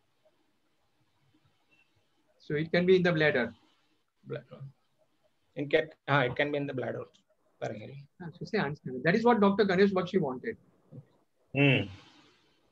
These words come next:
Speaker 3: Yeah.
Speaker 1: Right.
Speaker 3: Okay.
Speaker 1: Anything else you want to
Speaker 3: Okay.
Speaker 1: add,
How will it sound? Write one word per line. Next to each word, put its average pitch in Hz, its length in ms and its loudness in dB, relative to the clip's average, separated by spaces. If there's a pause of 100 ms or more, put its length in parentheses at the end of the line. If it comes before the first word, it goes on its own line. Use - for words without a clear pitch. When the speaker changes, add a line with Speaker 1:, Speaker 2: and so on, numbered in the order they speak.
(1600)
Speaker 3:
Yeah. - 160 2 (320)
Speaker 1:
Right. 143 260 -2 (1600)
Speaker 3:
Okay. 156 80 -2
Speaker 1:
Anything 208 300 6
else 220 240 4
you 220 80 6
want 202 260 6
to 208 100 10
Speaker 3:
Okay. 190 120 0
Speaker 1:
add, 196 180 -6